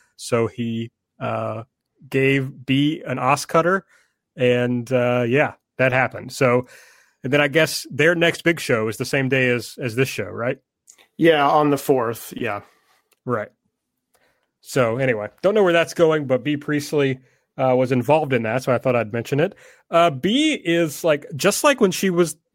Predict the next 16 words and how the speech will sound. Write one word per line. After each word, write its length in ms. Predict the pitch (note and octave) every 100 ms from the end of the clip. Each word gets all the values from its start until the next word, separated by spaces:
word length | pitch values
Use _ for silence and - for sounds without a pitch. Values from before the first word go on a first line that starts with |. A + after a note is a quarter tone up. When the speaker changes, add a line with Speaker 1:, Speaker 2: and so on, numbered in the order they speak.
| -
Speaker 1:
uh, 160 | D3+ C3
the 100 | B2+
red 180 | C#3+
belt 180 | C3+ C#3
champion 600 | - C3+ C3 C#3+ C3+ C3+ - _
before, 540 | B2 - C#3+ A#2 B2 _ _ _ _ _ _ _ _
is 280 | E3 D3+ C#3
just, 340 | F#3+ G3+ -
like, 340 | G3+ C3 - _ _
so 640 | - - - D#3 F3 G3 G#3
strongly 680 | - - C#3 D3 D3+ D3
booked. 380 | A#2 B2 A#2 -
She 140 | - E3
just 340 | A3+ D#3 A#2+
beats 400 | D#3+ F3+ - -
everyone. 640 | - F#3 A#3+ G#3 G#2+ G2+